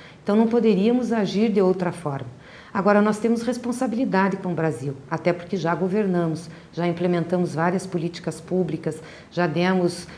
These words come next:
resposta a vari-, respostas a vários problemas que o Brasil enfrentava e que o povo enfrentou.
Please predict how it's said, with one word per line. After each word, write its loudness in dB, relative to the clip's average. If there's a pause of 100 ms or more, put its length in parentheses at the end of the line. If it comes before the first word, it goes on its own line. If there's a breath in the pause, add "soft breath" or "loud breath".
(160 loud breath)
resposta 2
a 0
vari-, 2
respostas -2
a 0
vários 4
problemas 0 (440 loud breath)
que 0
o 2
Brasil 4
enfrentava 0
e -2
que -8
o -2
povo -2
enfrentou. -4